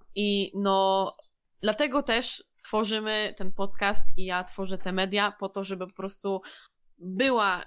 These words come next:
gdzieś taka informacja w tym internecie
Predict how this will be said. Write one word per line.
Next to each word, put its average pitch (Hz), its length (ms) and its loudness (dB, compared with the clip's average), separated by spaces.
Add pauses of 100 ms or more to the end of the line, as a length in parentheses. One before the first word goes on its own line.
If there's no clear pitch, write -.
gdzieś 196 560 -8 (220)
taka 202 240 -6
informacja 196 760 -6
w - 80 -12
tym 180 220 -10
internecie 190 760 -6